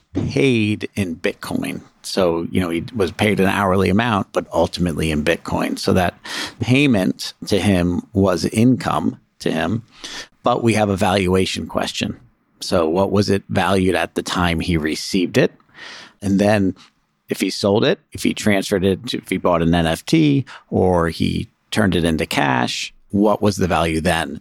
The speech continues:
And depending on how long he owned it, may have had a short-term capital gain or loss, depending on the movement of it. So that constant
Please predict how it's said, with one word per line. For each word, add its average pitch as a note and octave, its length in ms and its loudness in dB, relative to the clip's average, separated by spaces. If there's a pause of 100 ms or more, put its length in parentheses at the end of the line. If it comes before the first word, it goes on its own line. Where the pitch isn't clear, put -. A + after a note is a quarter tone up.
(120)
And D2+ 340 -6
depending F#2 380 2
on E2 80 -2
how G2+ 120 2
long F#2 240 2
he A2 140 4
owned C#3+ 220 4
it, G#2 120 0
may F#2 200 0
have E2+ 100 -2
had F2 180 0
a D#2 140 -2
short-term F2 560 -4
capital D#2 380 -4
gain D2+ 420 -4 (400)
or D#2+ 160 2
loss, D#2 460 2
depending D#2+ 420 -6
on D2 220 -2
the E2 80 0
movement D#2+ 400 0
of - 160 -2
it. - 160 -6
So E2+ 140 -4
that D#2+ 200 -2
constant F2+ 580 -2